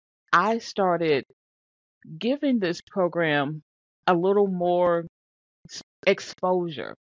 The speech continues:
by allowing coaches and servant l-, leaders to come in, use the program, get certified,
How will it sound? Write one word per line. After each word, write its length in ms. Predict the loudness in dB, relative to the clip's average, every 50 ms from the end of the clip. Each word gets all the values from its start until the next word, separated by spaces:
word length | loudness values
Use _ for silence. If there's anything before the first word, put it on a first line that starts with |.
| _ _ _ _ _ _ _ _ _ _ _ 2
by 180 | 4 6 6 6
allowing 680 | 6 4 2 2 4 4 4 4 4 2 -2 -2 -4 -6
coaches 880 | -8 -8 -4 -4 -2 -2 -4 -6 -6 -4 -4 -4 -4 -6 -10 -20 -20 -20 -16 -10
and 200 | -8 -6 -6 -8
servant 500 | -8 -4 -2 -2 -2 -2 -4 -6 -8 -8 -10
l-, 140 | -12 -12 -12 _ _ -6
leaders 560 | -2 0 0 0 0 -4 -4 -4 -6 -10 -16 -20 _ _ _ _ _ -6 -4
to 100 | -4 -4
come 340 | -4 -4 -4 -2 -2 -2 -2
in, 460 | -2 -2 -2 -2 -2 -4 -6 -8 -14 _ _ _ _ _ -14
use 420 | -10 -6 -6 -4 -4 -4 -4 -6 -6
the 120 | -10 -10 -6
program, 600 | -4 -2 -2 -2 0 -2 -2 -2 -2 -2 -4 -6 -4
get 180 | -4 -4 -4 -6
certified, 1000 | -10 -6 -4 -2 -2 -2 -2 -4 -4 -2 0 2 2 4 2 2 0 0 -4